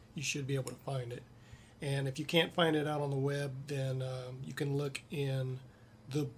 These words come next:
the dash blueprints dot com, which is where I get a lot of my, uh, reference sheets also, and it's actually in here.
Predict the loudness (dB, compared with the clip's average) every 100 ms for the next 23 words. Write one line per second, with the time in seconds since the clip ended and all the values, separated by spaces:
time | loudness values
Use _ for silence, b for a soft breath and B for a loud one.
0 | -16 -20 -20 -2 4 6 6 4 2 2
1 | 0 2 2 2 -4 -4 -4 -6 -4 -2
2 | 0 -2 -4 -6 -8 -6 -4 -4 -4 -4
3 | -4 -4 -6 -6 -8 -10 B B B B
4 | B B -8 -6 -2 -4 -4 -4 -4 -4
5 | -2 -2 -2 -2 -2 -4 -8 -14 B B
6 | B -6 -4 0 0 0 0 0 2 2
7 | 0 -2 -2 -2 -6